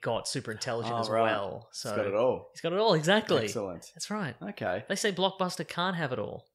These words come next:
Speaker 1: but
Speaker 2: But
Speaker 1: he
Speaker 2: he
Speaker 1: can.
Speaker 2: can and he
Speaker 1: But he
Speaker 2: does.
Speaker 1: can, he can, he does.
Speaker 2: What about, uh, like a, um, I had a good one and now I don't have one.
Speaker 1: How about a mastermind? You need a mastermind? Maybe the Riddler?
Speaker 2: What about Clayface? 'Cause you can kinda do a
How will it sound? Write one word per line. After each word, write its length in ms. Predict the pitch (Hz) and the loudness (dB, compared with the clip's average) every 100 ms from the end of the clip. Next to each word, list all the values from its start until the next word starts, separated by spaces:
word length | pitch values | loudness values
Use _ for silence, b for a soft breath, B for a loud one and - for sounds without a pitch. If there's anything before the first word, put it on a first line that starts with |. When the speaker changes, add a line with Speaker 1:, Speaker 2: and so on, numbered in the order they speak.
| _ _ _ | _ _ _
Speaker 1:
but 80 | - | -8
Speaker 2:
But 20 | |
Speaker 1:
he 40 | 131 | -4
Speaker 2:
he 60 | 170 | -2
Speaker 1:
can. 180 | 165 | -2
Speaker 2:
can 160 | 107 117 | 0 -2
and 100 | 104 | -2
he 60 | 104 | -2
Speaker 1:
But 40 | |
he 60 | 95 | -2
Speaker 2:
does. 100 | 92 | 0
Speaker 1:
can, 160 | 123 | -2
he 80 | 117 | -6
can, 180 | 117 120 | -8 -10
he 160 | 120 120 | -10 -10
does. 240 | 117 - | -10 -4
Speaker 2:
What 140 | 147 | 2
about, 320 | 160 156 151 131 | 8 8 8 10
uh, 440 | 131 123 117 - | 10 12 10 6
like 180 | 117 113 | 2 2
a, 200 | 117 110 | 2 4
um, 460 | 107 104 101 98 95 - - _ | 2 2 -2 -8 -12 -14 -18 _
I 40 | 107 | -14
had 100 | 95 | -12
a 20 | |
good 160 | 101 98 | -8 -8
one 180 | 98 95 | -8 -8
and 80 | 95 | -8
now 120 | 92 | -8
I 60 | 90 | -6
don't 180 | 104 95 | -6 -4
have 180 | 98 87 | -6 -6
one. 80 | 90 | -2
Speaker 1:
How 80 | 151 | 0
about 120 | 139 | 2
a 20 | |
mastermind? 760 | 135 143 147 - 135 117 113 110 | 2 2 2 -2 -2 -2 -2 -2
You 60 | 139 | -2
need 160 | 127 | -2
a 40 | 123 | 0
mastermind? 520 | 131 143 156 165 185 | 0 0 -4 -2 -2
Maybe 140 | 160 | -2
the 80 | 143 | -2
Riddler? 420 | 156 180 202 233 - - | 0 0 0 -2 -4 -2
Speaker 2:
What 100 | 143 | 6
about 220 | 139 - | 6 6
Clayface? 640 | - 117 143 - 104 90 - | 4 4 4 2 0 0 -4
'Cause 140 | 113 | -6
you 60 | 107 | -6
can 160 | 110 | -8
kinda 220 | 101 110 98 | -6 -6 -6
do 180 | |
a 60 | 104 | -8